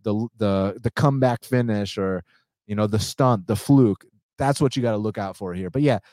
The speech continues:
T J should be favored. I just don't quite think to this extent,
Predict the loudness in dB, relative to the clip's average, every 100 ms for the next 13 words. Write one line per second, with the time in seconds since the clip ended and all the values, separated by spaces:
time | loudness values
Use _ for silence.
0 | -4 2 4 4 2 -2 -2 -6 -2 -2
1 | -2 -6 -6 -4 -4 -6 -6 -6 _ -8
2 | -6 -6 -6 -8 -6 -4 -4 -8 -12 -4
3 | 0 0